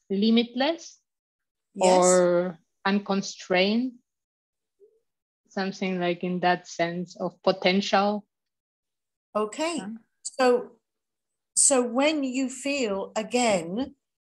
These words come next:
Speaker 2: so much of us suffer from a, a low self-esteem that we just don't think we can do it.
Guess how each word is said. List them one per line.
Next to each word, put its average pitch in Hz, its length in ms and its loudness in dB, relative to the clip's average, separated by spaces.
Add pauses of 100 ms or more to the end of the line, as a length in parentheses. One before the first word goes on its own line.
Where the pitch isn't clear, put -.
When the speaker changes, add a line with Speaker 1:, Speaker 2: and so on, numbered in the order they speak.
(120)
Speaker 2:
so 339 320 -2
much 330 280 -6
of 240 80 -10
us 233 180 -2
suffer 220 300 -8
from 208 220 -8
a, 202 260 -2
a - 60 -8
low 208 260 -4
self-esteem 190 880 -4
that - 120 -16
we 190 100 -12
just 196 240 -10
don't 190 220 -10
think 180 240 -14
we 175 120 -16
can 170 160 -18
do 156 200 -12
it. 123 180 -14